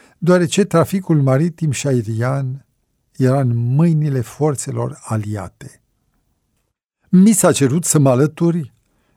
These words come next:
departamentului de inginerie al Companiei Sanitare de Alimente Sănătoase din Curambong,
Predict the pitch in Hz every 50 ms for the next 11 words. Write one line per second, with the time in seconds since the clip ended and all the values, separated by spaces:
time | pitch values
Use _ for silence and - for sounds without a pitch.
0 | _ _ 135 120 160 160 - 147 143 120 - 143 139 147 180 190 175 - 151 147
1 | 135 131 120 117 - - - - - - - 123 113 139 131 120 110 - - 117
2 | 117 117 113 113 135 147 147 147 160 - - 139 127 120 113 - 123 117 110 120
3 | 117 117 127 151 147 135 113 - - 131 120 113 110 110 110 131 135 135 135 131
4 | 131 127 120 - _ _ _ _ _ _ _ - 123 127 120 117 113 110 131 151
5 | 143 113 - 127 117 - - 120 110 110 113 - 139 139 113 - 135 110 117 117
6 | 110 107 110 110 - 147 135 127 117 113 107 98 101 104 98 98 101 107 110 -
7 | _